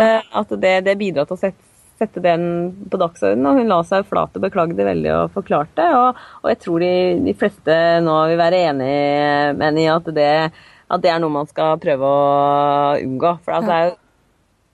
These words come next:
Speaker 1: altså, ingenting som får deg til å føle deg så mislykka som å, eh,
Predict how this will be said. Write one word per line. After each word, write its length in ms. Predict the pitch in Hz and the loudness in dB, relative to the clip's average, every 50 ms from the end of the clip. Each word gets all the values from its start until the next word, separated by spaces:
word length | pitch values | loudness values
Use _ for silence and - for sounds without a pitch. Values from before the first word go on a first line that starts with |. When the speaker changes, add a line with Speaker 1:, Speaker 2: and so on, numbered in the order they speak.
| _ - | _ -10
Speaker 1:
altså, 340 | - 180 180 185 185 170 - - | -8 -6 -6 -6 -6 -6 -8 -8
ingenting 440 | - 214 196 165 139 - - 190 175 | -8 -6 -6 -6 -6 -6 -6 -6 -6
som 200 | - - 185 180 | -6 -6 -8 -6
får 200 | - - 151 175 | -2 0 0 2
deg 140 | 208 247 - | 2 0 -2
til 80 | - 214 | -2 -6
å 60 | 202 | -2
føle 200 | - 190 156 147 | 0 0 0 0
deg 160 | 147 156 165 - | 0 -2 -2 -2
så 140 | - 160 156 156 160 160 - - - - - _ - | -4 -2 0 0 -2 -2 -6 -16 -20 -20 -16 _ -6
mislykka 460 | 190 196 - - 131 131 - 123 147 | -6 -4 -2 -4 -4 -2 -2 -2 -2
som 200 | - 165 160 160 | -2 -4 -2 0
å, 140 | 160 156 160 160 160 160 175 170 170 - _ _ _ _ _ _ - | 0 0 2 2 2 0 0 -2 -4 -12 _ _ _ _ _ _ -14
eh, 480 | - - - - - 143 147 151 151 151 | -10 -8 -6 -4 -4 -2 -2 -2 -2 -2